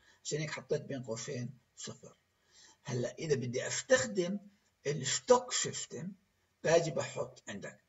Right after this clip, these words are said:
باجي بحكي نفس الاسم، لاحظوا، تترا كيف، دايميثيل، أفينايدو،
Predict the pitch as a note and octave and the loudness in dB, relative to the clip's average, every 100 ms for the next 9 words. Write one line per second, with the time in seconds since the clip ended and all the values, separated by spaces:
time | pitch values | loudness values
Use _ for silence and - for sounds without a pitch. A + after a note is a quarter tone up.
0 | - C3 B2+ B2 - - D#3+ - D3+ C3 | -4 -2 0 -4 -6 -8 -6 -4 -6 -8
1 | - G#3 - - - - F#3+ F3 F3+ - | -10 -6 -8 -8 -8 -4 -2 -2 -4 -6
2 | - - - _ _ _ - - - E3+ | -8 -8 -10 _ _ _ -20 -6 6 6
3 | E3 E3 - G#2+ - _ - A2+ - C3+ | 6 0 -8 -12 -12 _ -8 -6 -4 -2
4 | D#3+ E3 F3+ G3+ | -2 -2 0 -2